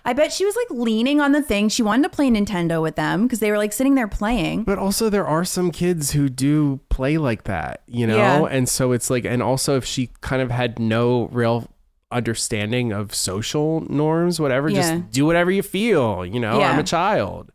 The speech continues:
Speaker 1: And she sounds like she was a lot younger than him,
Speaker 2: Yeah.
Speaker 1: too. I think that it was, they were all just prejudiced and
Speaker 2: Yes, I think they're totally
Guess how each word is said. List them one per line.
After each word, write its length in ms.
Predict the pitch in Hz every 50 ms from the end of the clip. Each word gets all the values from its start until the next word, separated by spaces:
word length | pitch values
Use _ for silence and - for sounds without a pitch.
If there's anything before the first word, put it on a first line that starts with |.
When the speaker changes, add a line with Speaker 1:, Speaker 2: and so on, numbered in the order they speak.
| - -
Speaker 1:
And 180 | 277 370 440
she 160 | - - 494
sounds 280 | 440 - 339 339 320 294
like 100 | 320 269
she 160 | - - 277
was 80 | 269 240
a 40 | 247
lot 220 | 240 233 220 - -
younger 280 | 285 330 370 349 262
than 180 | 202 175 160 160
him, 340 | 160 - - - - 202 196 _ _ _ _ _ _ _ _ _ - -
Speaker 2:
Yeah. 140 | 104 110 104
Speaker 1:
too. 360 | 320 330 226 - - 170 - - - _ _ _ _ _ _ -
I 160 | 220 220 240
think 240 | 262 - 302 277 254
that 100 | 254 -
it 80 | - 220
was, 140 | 214 208 196 202
they 160 | - 208 202
were 120 | 202 196 190
all 140 | 180 180 185
just 200 | 196 196 - -
prejudiced 640 | 190 170 170 160 151 139 - - - - - - - -
and 560 | 180 175 170 165 160 160 156 156 151 - - _ _ _ -
Speaker 2:
Yes, 320 | 131 131 - - - -
I 100 | - 139 123
think 180 | 143 139 127
they're 120 | 127 123 113
totally 540 | - - - - 143 143 143 147 151 135